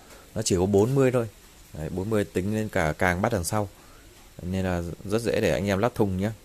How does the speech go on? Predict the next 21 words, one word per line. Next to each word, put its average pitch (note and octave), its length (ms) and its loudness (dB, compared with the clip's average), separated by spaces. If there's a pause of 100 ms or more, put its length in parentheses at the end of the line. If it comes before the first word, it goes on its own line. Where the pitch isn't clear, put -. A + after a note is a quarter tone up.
(260)
Ờ, F#2+ 260 -4
không G2+ 160 -4
sợ D2+ 220 2
nó F#2+ 120 0
dài F#2 260 2
quá F2 200 2
thùng F#2 260 -4
mà E2+ 60 -2
nó F2+ 100 -4
thò F#2 200 0
đầu. F2 240 0 (240)
Hoặc D#2 80 -8
là F2 100 -2
anh F#2 140 0
em F#2+ 100 0
để E2 140 2
tủ. D#2+ 340 0 (760)
Để E2 120 -4
tủ D#2+ 160 -2
cũng D#2 200 0
vậy. G#2 180 -2